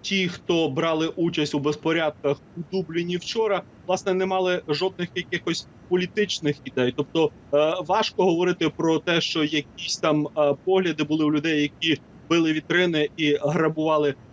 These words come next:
е, крамниці. Що стосується, е, взагалі мігрантів і, зокрема, е, питання українських біженців, е, навіть ті, якщо можна так сказати, політичні гасла чи антиіммігрантські гасла,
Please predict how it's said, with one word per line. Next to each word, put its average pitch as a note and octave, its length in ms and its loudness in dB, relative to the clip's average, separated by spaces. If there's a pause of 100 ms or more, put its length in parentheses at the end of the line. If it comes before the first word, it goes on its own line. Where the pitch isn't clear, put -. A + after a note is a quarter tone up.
(140)
е, D3 120 4 (160)
крамниці. F3 600 0 (300)
Що - 280 -2
стосується, A3+ 960 -2 (160)
е, E3+ 220 2
взагалі F3+ 500 0
мігрантів F#3 680 0
і, E3 200 -2
зокрема, D#3+ 540 0 (320)
е, C#3+ 80 4
питання D#3+ 420 0
українських F3+ 720 -2
біженців, C3 560 0 (400)
е, D3+ 220 4 (280)
навіть G#3+ 680 0
ті, G#3+ 600 0 (140)
якщо - 300 0
можна F#3 220 2
так F3 180 0
сказати, E3+ 460 -2 (100)
політичні F3 680 0
гасла D#3+ 380 0
чи E3 200 -2
антиіммігрантські D#3+ 1040 0
гасла, D3+ 500 0